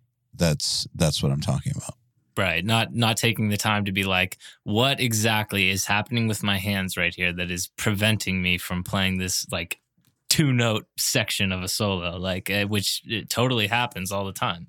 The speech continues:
Speaker 1: Yeah. It's interesting to me how many people will just let stuff linger in a really bad state. So I think that what you're saying is great. And I think that it's important for people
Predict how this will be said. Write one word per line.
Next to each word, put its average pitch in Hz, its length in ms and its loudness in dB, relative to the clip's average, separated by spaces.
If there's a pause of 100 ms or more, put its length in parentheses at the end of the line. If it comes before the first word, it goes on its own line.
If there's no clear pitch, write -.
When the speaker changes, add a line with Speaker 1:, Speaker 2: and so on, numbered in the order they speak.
Speaker 1:
Yeah. 95 260 2 (200)
It's 117 200 2
interesting 147 420 2
to 101 60 2
me 92 120 2
how 104 120 2
many 98 200 0
people 90 580 0 (160)
will 85 440 0 (480)
just 107 440 2
let 87 360 0
stuff - 600 0 (320)
linger 80 500 0 (320)
in 80 140 4
a 73 100 2
really 73 300 2
bad 69 280 0
state. - 460 0
So - 340 0 (320)
I 107 60 4
think 127 240 2
that 92 220 2 (240)
what 101 280 -4
you're 95 120 -2
saying 95 400 0
is 82 240 -6 (120)
great. 87 440 -2 (420)
And 90 160 0
I 85 40 2
think 95 220 0
that 85 120 0
it's - 300 -2 (140)
important 85 520 0
for 76 140 -2
people 78 360 0